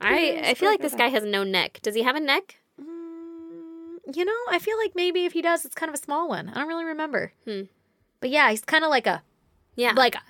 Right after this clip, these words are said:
Speaker 1: like, that guy could take some people out. I'd be
Speaker 2: Like,
Speaker 1: afraid of him in a bar fight for
Speaker 2: like, he looks like
Speaker 1: sure.
Speaker 2: Vin Diesel, but with, like, a buzz cut.
Speaker 1: Oh, eh, he has, like, kind of the dad haircut. Like, he's got more hair, and it's kinda, like, whitish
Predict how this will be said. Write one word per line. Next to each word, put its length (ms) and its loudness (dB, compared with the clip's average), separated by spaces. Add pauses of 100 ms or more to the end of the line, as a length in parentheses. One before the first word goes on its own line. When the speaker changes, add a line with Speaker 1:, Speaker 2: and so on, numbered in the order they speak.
(140)
Speaker 1:
like, 240 0
that 120 4
guy 140 4
could 160 0
take 160 0
some 140 -4
people 240 -2
out. 160 4
I'd 80 8
be 60 6
Speaker 2:
Like, 80 6
Speaker 1:
afraid 220 6
of 80 -2
him 120 -2
in 60 0
a 40 -2
bar 200 4
fight 260 -6
for 80 -2
Speaker 2:
like, 140 4
he 120 2
looks 180 2
like 120 6
Speaker 1:
sure. 100 2
Speaker 2:
Vin 200 2
Diesel, 400 0
but 220 0
with, 220 -4
like, 220 0
a 60 -2
buzz 320 0
cut. 300 -6 (160)
Speaker 1:
Oh, 460 6
eh, 180 -4
he 220 -2
has, 400 2
like, 160 2
kind 220 -2
of 80 -4
the 60 -2
dad 340 0
haircut. 560 -10 (160)
Like, 200 -2
he's 200 -6
got 240 0
more 140 -2
hair, 180 -8
and 80 -10
it's 100 -14
kinda, 160 -6
like, 140 -6
whitish 960 -6